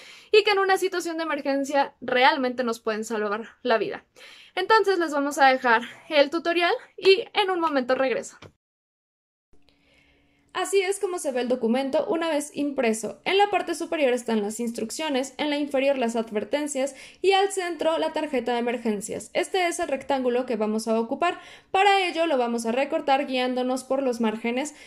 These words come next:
que hemos colocado, obviamente para no irnos chuecos. Cuando terminamos de hacer esto, vamos a requisitar la tarjeta con los datos que se solicitan y a continuación la doblaremos a la mitad marcando perfectamente.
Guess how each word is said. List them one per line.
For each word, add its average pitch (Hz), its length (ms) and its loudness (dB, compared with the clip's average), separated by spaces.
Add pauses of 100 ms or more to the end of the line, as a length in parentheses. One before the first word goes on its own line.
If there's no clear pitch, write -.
(160)
que 302 220 4
hemos 294 240 -2
colocado, 285 560 0
obviamente 269 560 0
para 294 240 0
no 269 180 -2
irnos 226 300 0
chuecos. - 420 -4 (260)
Cuando 392 240 2
terminamos 349 520 0
de 262 60 2
hacer 226 240 -2
esto, 220 260 0
vamos 277 260 0
a 254 60 -2
requisitar 233 480 -4
la 233 100 0
tarjeta 339 420 -4
con 339 120 -4
los 330 100 -4
datos 262 280 -4
que 247 100 -6
se 226 100 -6
solicitan 220 800 -6
y 359 140 2
a 381 100 0
continuación 392 560 0
la 277 100 2
doblaremos 233 560 0
a 233 60 -2
la 247 100 0
mitad 277 360 -2
marcando 254 500 -4
perfectamente. 226 880 -2